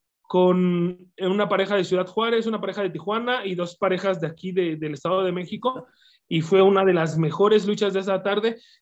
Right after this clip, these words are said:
Entonces quedó demostrado que, que la gente de Ciudad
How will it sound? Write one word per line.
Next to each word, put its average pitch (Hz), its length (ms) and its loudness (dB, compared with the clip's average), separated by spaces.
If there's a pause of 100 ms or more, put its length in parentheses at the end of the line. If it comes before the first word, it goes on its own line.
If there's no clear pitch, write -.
(120)
Entonces 196 540 0
quedó 196 240 4
demostrado 202 580 2
que, 170 320 -2
que 165 140 -4
la 151 100 -4
gente 190 260 -4
de 220 80 0
Ciudad 175 360 -4